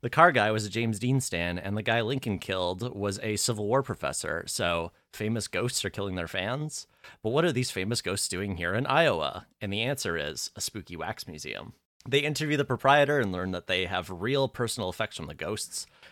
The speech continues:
Abraham Lincoln's real hat, James Dean's keychain, Gandhi's glasses. So the boys are going to have to do something about this. Sam walks in on Dean talking about him on the phone and is upset, and then they go back to the museum. They get the hat,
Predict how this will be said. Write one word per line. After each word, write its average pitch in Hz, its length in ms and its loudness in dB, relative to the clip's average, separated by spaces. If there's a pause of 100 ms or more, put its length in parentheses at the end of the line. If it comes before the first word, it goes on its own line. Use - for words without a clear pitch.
Abraham 98 380 0
Lincoln's 92 320 -6
real 87 160 -2
hat, 127 360 2
James 90 300 -6
Dean's 85 320 -8
keychain, 127 760 0
Gandhi's 90 400 -4
glasses. 110 720 0 (360)
So 123 120 -6
the 120 80 2
boys 151 320 2
are 170 60 0
going 120 160 0
to 107 60 0
have 110 180 -4
to 95 60 -12
do 98 160 -4
something - 320 -8
about 80 280 -10
this. - 400 -10 (360)
Sam 139 220 4
walks 127 240 2
in 123 80 4
on 110 140 2
Dean 104 200 -2
talking 98 320 -2
about 90 180 -2
him 92 100 -4
on 85 80 -4
the 85 60 -6
phone 95 240 -2
and 87 80 -4
is 82 80 -8
upset, 107 460 -2
and 104 120 -4
then 123 100 2
they 120 80 0
go 117 100 0
back 123 180 0
to 135 80 -4
the 131 60 2
museum. 123 520 2 (260)
They 147 80 0
get 185 140 2
the 143 80 2
hat, 147 300 8